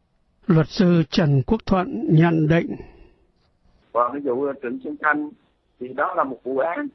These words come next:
Speaker 2: cũng không thể là nói hay đó là vụ tự diễn biến được. Mà còn nếu mà Trịnh Xuân Thanh <clears throat> mà có liên kết với cái nhóm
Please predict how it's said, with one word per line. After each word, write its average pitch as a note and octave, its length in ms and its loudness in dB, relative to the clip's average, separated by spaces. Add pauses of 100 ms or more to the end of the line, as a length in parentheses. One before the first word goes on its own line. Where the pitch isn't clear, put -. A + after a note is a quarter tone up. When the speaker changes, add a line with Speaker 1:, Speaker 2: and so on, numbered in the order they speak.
(360)
Speaker 2:
cũng C3+ 220 -6
không D3+ 240 -8
thể C3+ 160 -2 (120)
là C3+ 80 -4
nói C#3+ 260 -4
hay C#3+ 200 -2
đó D3+ 160 -6
là C3 260 -4
vụ A#2+ 320 -14
tự A2+ 80 -6
diễn A#2 320 -14
biến - 180 -12
được. A#2+ 220 0 (520)
Mà A#2+ 180 -4
còn C3 240 -2
nếu F3 100 -6
mà E3+ 120 -6
Trịnh - 200 -2
Xuân C4+ 180 -8
Thanh D3+ 260 -2 (340)
<clears throat> C#3 220 -2 (260)
mà C3 160 -6
có D3 180 -2
liên D#3 240 -4
kết E3 240 -4
với E3 100 -6
cái D#3+ 140 -8
nhóm E3+ 120 -10